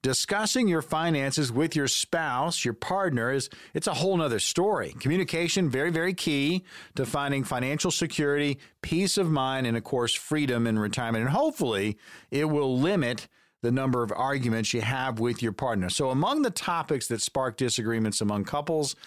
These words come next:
money is right there at the top of the list. Recent survey found that nearly seven in ten Americans married or living with a partner have had a disagreement with that partner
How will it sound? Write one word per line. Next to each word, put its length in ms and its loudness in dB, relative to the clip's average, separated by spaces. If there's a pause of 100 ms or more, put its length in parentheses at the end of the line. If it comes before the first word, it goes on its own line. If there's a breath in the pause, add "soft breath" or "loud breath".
(200 loud breath)
money 380 2
is 180 0
right 260 -2
there 160 0
at 80 -4
the 80 -4
top 300 -4
of 40 -8
the 80 -2
list. 440 0 (340 loud breath)
Recent 340 0
survey 360 0
found 400 -2
that 40 -2
nearly 300 0
seven 380 0
in 100 0
ten 160 -2
Americans 560 0
married 560 2
or 220 0
living 400 2
with 100 2
a 60 -2
partner 480 -2 (320 loud breath)
have 180 -2
had 320 -2
a 140 0
disagreement 760 0
with 300 0
that 240 -4
partner 460 0